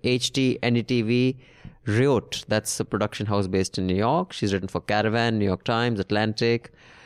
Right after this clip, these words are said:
And when you were at the H T, you were instrumental in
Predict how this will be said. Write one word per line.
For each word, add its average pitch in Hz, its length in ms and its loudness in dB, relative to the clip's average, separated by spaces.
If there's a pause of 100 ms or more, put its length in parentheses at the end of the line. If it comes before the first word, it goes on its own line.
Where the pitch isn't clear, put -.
(360)
And 165 380 2
when 185 180 4
you 180 80 4
were 170 80 4
at 127 120 0
the 117 80 4
H 110 340 0
T, 196 360 2 (120)
you 131 240 2 (240)
were 147 340 4 (260)
instrumental 131 640 0
in 131 60 4